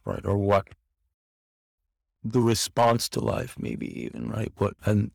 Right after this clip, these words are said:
and again, a-, and here too, maybe we can't generalize too much, but I do think that one of the, um, one of the, the, the purposes or the,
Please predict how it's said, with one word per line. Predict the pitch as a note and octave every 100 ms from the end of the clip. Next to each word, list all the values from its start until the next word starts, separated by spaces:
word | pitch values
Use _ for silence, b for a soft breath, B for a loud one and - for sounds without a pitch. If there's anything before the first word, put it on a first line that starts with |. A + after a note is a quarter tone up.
| -
and | A2 G#2+ - _ _ _ _ _
again, | A#2 B2+ D3 G#2+ -
a-, | B2 C3
and | C3+
here | B2+ D#3
too, | A#2+ E3+ A#2
maybe | F#2 G#2+ G2+ G2+
we | G2+
can't | - G#2+ F#2 - _ _ _
generalize | - G#2+ G2 F#2+ G2 -
too | - G2+
much, | G2 F#2+ - -
but | G2+
I | G2 -
do | - C#3
think | - - G#2 G2 -
that | - F#2+ - _ _
one | A#2 G2+ G#2+
of | F#2+ F#2
the, | F#2 F#2 F2+ F#2 -
um, | G2 F2 - F#2 - _ _ _ _ _ _ _ _ _ _ -
one | G#2
of | G2+ F#2
the, |
the, | - G#2+ G#2 - G2+ -
the | F#2+ F2
purposes | - - G2+ F#2 - G#2 F#2+ F#2+ -
or | G2 G2 F2+
the, | F2 F2